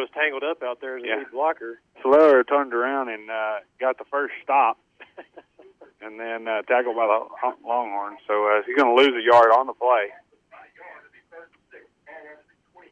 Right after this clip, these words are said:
Speaker 1: Five and a half minutes remaining in the first half. Butcher still lead Harper fourteen zero. This is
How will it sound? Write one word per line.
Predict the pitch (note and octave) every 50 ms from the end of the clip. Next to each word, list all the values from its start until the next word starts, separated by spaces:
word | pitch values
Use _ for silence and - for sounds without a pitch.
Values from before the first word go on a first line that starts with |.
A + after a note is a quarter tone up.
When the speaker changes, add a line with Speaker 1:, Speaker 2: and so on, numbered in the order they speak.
| _ _ _ _ _ _ _ _ _ E3+ E3+ D#3+ _ _ - D#3 D#3 - - - - - _ _ _ _ _ _ - - - _ _ -
Speaker 1:
Five | A#2+ C3+ D3 D3
and | C3
a | C3+
half | C3+ B2+ - - - - _ B2+
minutes | B2+ C3 B2+ B2 -
remaining | A#2+ B2+ B2+ B2+ B2+ B2 B2 C3+ C3+ - _ _ _ _ _ _ _ _ _ _ _ _ _ _ _ _ _
in | C#3+ C#3+ C#3+
the | A#2+ -
first | D3 D3 C#3+ - -
half. | C#3 C#3 C#3 C#3 C3+ B2 - - - - _ _ _ _ _ _ _ _ _ _ _ _ _ _ _ _ _ _ _ _ _ _ _ _ _ _ _ _ _ _ _ _
Butcher | - - - B2 - -
still | C#3+ C3+ C3
lead | C#3 C#3 C3+ B2+ - _ _ _
Harper | - - C3+ - A#2 -
fourteen | - G3+ G#3+ - - D#3 D3 B2+ G#2+
zero. | B2+ C#3 C#3+ C#3 C3+ C3+ B2+ B2+ C3 - _ _ _ _ _ _ _ _ _ _ _
This | -
is | -